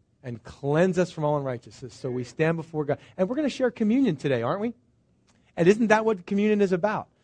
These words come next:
That, that, you know, Jesus speaks with the woman caught in adultery, and they are ready to stone her to death. She was busted in sexual immorality, and the law called for her to be stoned to death. And they were picking up stones, ready to hurl them at her.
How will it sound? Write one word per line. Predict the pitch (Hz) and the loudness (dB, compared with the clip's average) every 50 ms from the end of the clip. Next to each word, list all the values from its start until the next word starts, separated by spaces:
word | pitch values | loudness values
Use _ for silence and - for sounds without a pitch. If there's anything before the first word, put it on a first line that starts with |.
| _ _ _ _ | _ _ _ _
That, | 151 156 - - - 190 165 | 2 2 2 2 -2 -2 0
that, | 156 151 156 - _ _ _ _ - | 0 0 0 -4 _ _ _ _ -6
you | 165 160 | -4 -4
know, | |
Jesus | 151 - 185 208 220 196 208 - | -4 -2 0 0 0 0 0 -4
speaks | - - - - 233 - - 175 | -4 -4 -2 -2 -2 -2 -2 -4
with | - | -4
the | - 139 | -2 0
woman | 143 185 196 185 151 | 2 2 2 2 0
caught | 131 - - 190 202 208 208 190 | -2 -6 -6 -4 -2 -4 -2 -2
in | 170 165 | -4 -4
adultery, | 151 135 175 180 208 - - - 123 95 - _ _ _ _ _ _ _ _ - | -2 0 0 -2 -2 -2 -8 -14 -16 -16 -18 _ _ _ _ _ _ _ _ -4
and | 165 160 | 0 4
they | 196 226 | 6 6
are | - 170 180 165 | 6 4 2 0
ready | 147 170 190 202 208 180 | 0 2 2 2 0 -2
to | - - 160 - | -4 -6 -8 -8
stone | - - - - - 208 233 247 240 196 | -10 -12 -8 -4 -2 0 2 2 2 0
her | 143 143 127 117 135 135 - _ _ _ - | 0 -2 -2 -4 -4 -4 -6 _ _ _ -8
to | - 156 | -6 -2
death. | 135 156 220 240 220 - - - _ _ _ _ _ _ _ _ - | 2 4 6 6 6 4 2 -4 _ _ _ _ _ _ _ _ 2
She | - 311 | 4 4
was | 311 294 220 | 6 6 4
busted | 185 156 - - 269 302 285 - - 202 202 - 196 - - _ - | 2 2 2 2 4 4 4 4 6 4 6 4 4 -2 -10 _ 0
in | 247 285 285 269 269 247 - - | 2 4 6 6 4 2 0 -2
sexual | - - 277 277 277 - 285 269 | 0 4 4 4 4 4 4 4
immorality, | 262 262 269 294 302 277 190 180 | 6 6 6 8 8 8 6 6
and | 180 196 | 6 6
the | 214 | 8
law | 226 269 294 294 262 | 10 10 10 8 8
called | - - 285 302 285 | 6 8 8 8 8
for | - 233 | 8 6
her | 233 277 269 | 2 4 4
to | |
be | 220 254 240 | 4 2 0
stoned | - - - 294 285 302 302 269 - | 0 0 4 6 6 6 4 2 2
to | - 294 285 | 2 2 2
death. | 277 - 294 302 302 233 - - | 2 2 4 6 6 6 6 4
And | 208 220 254 | 6 8 10
they | 285 | 10
were | 311 294 247 | 10 10 6
picking | - - 285 330 - 285 | 4 4 2 2 4 4
up | 277 285 - | 2 2 2
stones, | - - 294 302 302 285 - - - - _ - | 4 6 8 8 8 6 2 -6 -16 -20 _ 6
ready | 247 262 269 | 8 8 10
to | 247 226 170 - _ | 10 8 4 2 _
hurl | - - 277 285 294 285 | 4 6 8 10 10 10
them | 269 262 269 | 8 6 2
at | 240 247 269 277 247 180 | 2 2 2 2 2 2
her. | 196 254 269 277 277 277 | 4 6 8 8 6 4